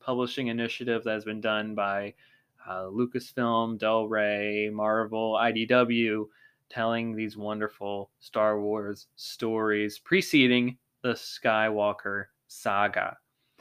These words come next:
Finally, number one, this is more of a selfish thing than anything, uh, on this list that I'm most thankful for, is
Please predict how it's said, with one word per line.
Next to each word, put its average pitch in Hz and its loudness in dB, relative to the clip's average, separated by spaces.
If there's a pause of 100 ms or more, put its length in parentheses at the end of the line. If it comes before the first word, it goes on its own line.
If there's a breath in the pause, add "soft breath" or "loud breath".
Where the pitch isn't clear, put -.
(560 soft breath)
Finally, 226 8
number 156 8
one, 151 6
this 196 2
is 190 -2
more 135 4
of 110 0
a 110 -2
selfish 151 0
thing 127 -2
than 117 -2
anything, 127 -2
uh, 120 -4
on 107 -4
this 107 -8
list 123 -4
that 110 -4
I'm 104 -4
most 160 2
thankful 113 -4
for, 131 2
is 135 -4